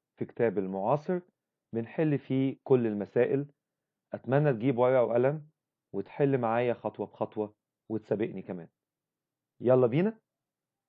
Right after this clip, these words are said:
يلا بينا نبدأ. قبل ما نبدأ في حل المسائل، حابب أراجع معاكم الماب بتاعة الفاكتورايزيشن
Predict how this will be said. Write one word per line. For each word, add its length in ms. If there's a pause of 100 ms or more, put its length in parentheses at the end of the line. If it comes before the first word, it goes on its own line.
(240)
يلا 240
بينا 220
نبدأ. 280 (1400)
قبل 220
ما 80
نبدأ 300
في 100
حل 240
المسائل، 500
حابب 340
أراجع 380
معاكم 640 (260)
الماب 680 (260)
بتاعة 440 (120)
الفاكتورايزيشن 960